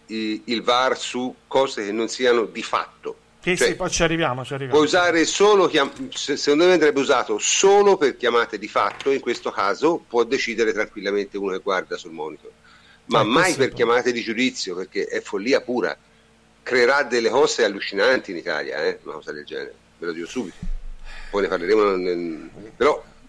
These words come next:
Speaker 1: cioè,
Speaker 2: Diciamo, la
Speaker 1: far
Speaker 2: prima
Speaker 1: decidere a
Speaker 2: osservazione
Speaker 1: uno
Speaker 2: era
Speaker 1: se è rigore o
Speaker 2: estetica.
Speaker 1: no al
Speaker 2: La
Speaker 1: var
Speaker 2: prima
Speaker 1: è pazzesco.
Speaker 2: La prima osservazione, diciamo, che era estetica, no? Diciamo, è brutto, cinque minuti da perdere con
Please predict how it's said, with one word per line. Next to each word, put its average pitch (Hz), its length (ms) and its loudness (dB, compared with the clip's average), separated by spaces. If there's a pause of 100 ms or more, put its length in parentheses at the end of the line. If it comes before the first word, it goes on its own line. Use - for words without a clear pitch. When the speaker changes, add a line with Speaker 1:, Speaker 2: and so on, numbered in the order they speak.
(220)
Speaker 1:
cioè, 135 180 2
Speaker 2:
Diciamo, 180 300 4
la 165 60 8
Speaker 1:
far 156 40 10
Speaker 2:
prima 190 160 6
Speaker 1:
decidere 202 280 6
a - 20 8
Speaker 2:
osservazione 190 340 8
Speaker 1:
uno 180 80 8
Speaker 2:
era 170 100 10
Speaker 1:
se 147 60 8
è - 60 2
rigore 160 340 8
o - 40 6
Speaker 2:
estetica. 151 200 6
Speaker 1:
no 156 340 2
al 120 140 0
Speaker 2:
La 143 160 2
Speaker 1:
var 165 80 4
Speaker 2:
prima 175 220 2
Speaker 1:
è 156 60 0
pazzesco. - 640 -6 (260)
Speaker 2:
La 143 60 -6
prima 175 240 0
osservazione, 185 540 0
diciamo, 147 260 2
che 131 80 -2
era 135 200 4
estetica, 113 680 -2
no? 135 120 -6
Diciamo, 120 320 -6
è 127 80 0
brutto, 160 880 0
cinque 139 420 -8
minuti 143 360 -4
da 135 100 0
perdere 143 600 2
con 131 200 -6